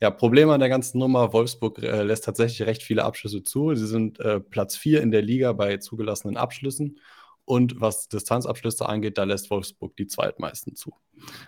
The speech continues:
Also ich sehe hier eigentlich, ähm, Bayern vorne gegen Wolfsburg, egal wie gut Wolfsburg jetzt gerade in Form war. Gerade jetzt nach dem D-F-B-Pokalspiel gegen die Mainzer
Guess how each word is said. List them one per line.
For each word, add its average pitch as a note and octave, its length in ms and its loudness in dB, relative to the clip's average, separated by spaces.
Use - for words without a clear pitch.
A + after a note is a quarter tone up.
Also F#2+ 180 4
ich B2 140 4
sehe C3+ 100 4
hier A#2+ 200 6
eigentlich, A2 520 -2
ähm, F#2+ 500 -6
Bayern G#2+ 480 6
vorne G#2 360 0
gegen G2 240 -4
Wolfsburg, G2+ 460 -4
egal G2 380 -2
wie F#2+ 100 -6
gut G2 280 -8
Wolfsburg G#2 380 -6
jetzt - 160 -12
gerade G2+ 240 0
in G2 80 -4
Form A2 280 -2
war. G#2+ 120 2
Gerade G#2 420 0
jetzt F#2+ 160 -10
nach G#2+ 120 -4
dem G2 160 -4
D-F-B-Pokalspiel G2+ 880 -4
gegen G2+ 160 -4
die G2 100 -4
Mainzer G#2 560 -4